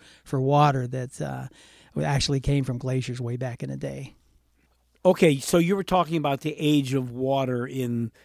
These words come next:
Speaker 2: the Central Valley,
Speaker 1: Yeah.
Speaker 2: but how about up here in the foothills?
Speaker 1: A very good question. Your well is penetrating, okay? There's, uh, wells of different depths here penetrating different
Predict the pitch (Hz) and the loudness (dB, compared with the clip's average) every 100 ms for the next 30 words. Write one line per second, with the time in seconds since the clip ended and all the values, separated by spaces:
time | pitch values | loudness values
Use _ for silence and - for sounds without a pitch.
0 | _ 165 135 - 143 120 117 110 127 151 | _ -4 -2 2 2 0 -4 -2 2 2
1 | 143 113 127 120 220 226 214 180 - 175 | 2 -2 -6 0 2 4 4 2 -2 -4
2 | - 160 147 127 - 127 113 - 117 92 | -2 0 0 -2 -4 -4 -4 -4 -4 -6
3 | 87 - - 180 135 - 170 170 160 - | -12 -14 -12 -12 -2 6 8 8 6 4
4 | 196 226 - 139 - - - - - - | 2 2 2 0 -2 -18 -20 -20 -20 -20
5 | _ _ _ _ _ _ - 156 147 139 | _ _ _ _ _ _ -2 0 2 2
6 | 139 139 131 151 127 113 143 147 147 - | 2 0 0 -2 -2 -4 -8 -8 -12 -16
7 | - - - - 131 - 139 131 127 143 | -18 -20 -20 -14 -10 -6 -6 -6 -4 0
8 | 147 139 - 180 139 139 156 160 143 147 | 2 2 0 -4 0 4 6 4 2 0
9 | 135 120 156 151 - 156 147 147 - 139 | 0 0 0 0 0 2 2 2 2 0
10 | 139 - 147 131 123 139 127 | 0 0 0 0 -2 -2 -2